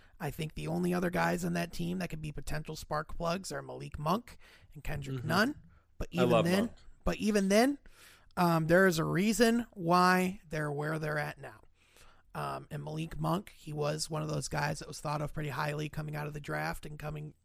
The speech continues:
Speaker 1: to the Charlotte Hornets. And there were points where he could put up thirty points in a game, but, um, that didn't happen very often. And so he is in a situation where if he can get you a couple wins a season, I, t-, I was,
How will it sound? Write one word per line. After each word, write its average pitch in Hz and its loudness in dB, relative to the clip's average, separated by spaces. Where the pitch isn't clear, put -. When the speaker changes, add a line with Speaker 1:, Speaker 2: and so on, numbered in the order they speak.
Speaker 1:
to 151 -8
the 147 -8
Charlotte 147 -6
Hornets. 160 -4
And 180 -6
there 185 2
were 190 6
points 214 8
where 156 2
he 170 2
could - -2
put 175 8
up 196 6
thirty 185 2
points 190 -2
in 190 -6
a 180 -8
game, 185 2
but, 160 -4
um, 143 -6
that 151 -8
didn't 147 -8
happen 156 -6
very 156 -4
often. 135 -6
And 143 -14
so 139 -6
he 165 -6
is 170 -2
in 175 -2
a 170 -4
situation 180 -4
where 151 -2
if 143 -4
he 165 -10
can 165 -12
get 165 -8
you 160 -4
a 151 -6
couple 160 -4
wins 156 -6
a 151 -12
season, 165 -8
I, 147 -6
t-, - -10
I 139 -6
was, 143 -12